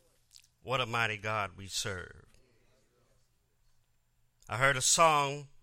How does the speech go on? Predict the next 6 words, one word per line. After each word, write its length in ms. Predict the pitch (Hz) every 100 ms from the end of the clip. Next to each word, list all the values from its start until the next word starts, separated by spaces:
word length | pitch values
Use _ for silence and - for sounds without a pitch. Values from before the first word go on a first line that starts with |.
| _ _ _
over 200 | - 135
the 160 | 143 143
years 760 | 139 160 151 120 113 120 - -
goes 260 | 123 127 131
like 360 | 127 131 -
this. 440 | 98 78 - -